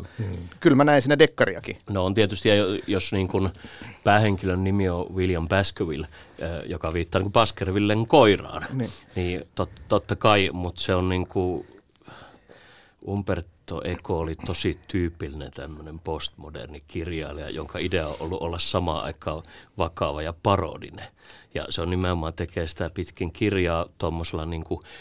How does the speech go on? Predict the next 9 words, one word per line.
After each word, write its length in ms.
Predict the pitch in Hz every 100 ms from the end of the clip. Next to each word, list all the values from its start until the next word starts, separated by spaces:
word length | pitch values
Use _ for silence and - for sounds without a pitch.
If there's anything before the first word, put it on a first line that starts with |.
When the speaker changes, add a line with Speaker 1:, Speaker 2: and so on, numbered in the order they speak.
| - -
Speaker 3:
yksityiskohtien 920 | 98 - 80 73 - 78 73 - 80
ripottelulla 640 | 87 - 78 - - 78
ja 80 | 76
heittelyllä. 800 | 82 82 78 - 64 60 71 76 - - -
Et 100 | 85
siellä 240 | 85 80
on 60 | 85
myös 300 | 87 85 -
niinku 520 | 87 82 90 82 -